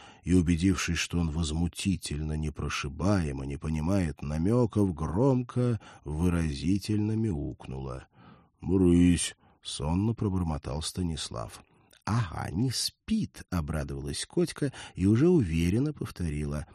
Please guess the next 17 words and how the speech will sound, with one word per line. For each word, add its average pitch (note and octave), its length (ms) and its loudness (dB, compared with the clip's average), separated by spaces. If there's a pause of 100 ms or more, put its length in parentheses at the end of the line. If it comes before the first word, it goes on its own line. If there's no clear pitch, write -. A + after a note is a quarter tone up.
(120)
«Мур, D3 400 0
мяу, C#3 880 0
мяу, A#3+ 720 -2
еда!» G#3 1500 0 (840)
«Пять A2 460 6
человек G#2 960 4
экипажа, F#2 960 2
покормить C#3 1000 8
эту C#3 360 6
тварь C#3 560 4
некому!» — A#2+ 1200 6 (240)
обречённо D#2+ 840 -2
проворчал D2+ 680 -4
капитан, C3+ 840 -2
снова G2 800 0
включая C#2 720 -6
свет F#2+ 840 -2